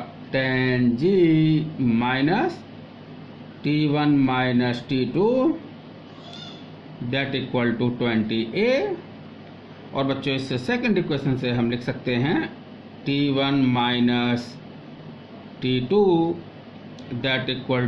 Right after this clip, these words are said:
to five A plus G। तो बच्चों, टी वन माइनस टी टू की वैल्यू आप इस इक्वेशन में पुट कर सकते हैं। So from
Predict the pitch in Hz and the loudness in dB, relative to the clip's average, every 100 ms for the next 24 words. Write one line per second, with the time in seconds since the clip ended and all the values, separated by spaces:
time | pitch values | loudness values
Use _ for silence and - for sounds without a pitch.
0 | 120 127 123 120 - - - - 117 120 | 0 2 2 0 -4 -16 -10 -2 0 2
1 | 120 117 120 120 113 - - - 160 151 | 2 2 2 2 0 -8 -12 0 2 4
2 | 139 135 139 - - - - - - - | 2 2 0 -6 -16 -18 -18 -18 -16 -6
3 | 113 131 202 285 - - - - - - | -2 0 2 0 -4 -14 -16 -16 -18 -18
4 | - - - - 131 151 135 - - - | -18 -18 -14 -8 0 2 2 0 -6 -6
5 | 233 233 220 214 285 320 285 247 214 185 | -4 0 0 2 2 4 4 2 2 2
6 | 165 156 147 139 131 127 123 117 117 113 | 4 2 2 2 2 2 0 -2 -4 -4
7 | - 214 233 226 208 151 143 123 127 139 | 0 0 2 0 0 -2 -2 -2 -4 -2
8 | 139 180 349 - - 143 123 117 113 | 0 2 0 -4 -6 -4 -2 0 0